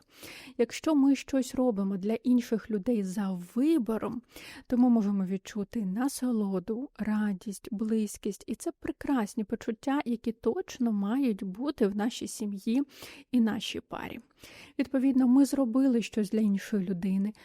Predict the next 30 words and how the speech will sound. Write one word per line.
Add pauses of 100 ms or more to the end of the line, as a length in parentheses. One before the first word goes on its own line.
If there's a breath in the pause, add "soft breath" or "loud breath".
(200 loud breath)
ми
відчули
це,
ми
присвоїли
це
собі, (340 loud breath)
ми
наситилися
тим,
що
я
є
хорошою
людиною, (380 loud breath)
і
для
мене
важливо
робити
якісь
хороші
речі (380 loud breath)
і
відчувати
любов
до
моїх
близьких. (460)
Мгм.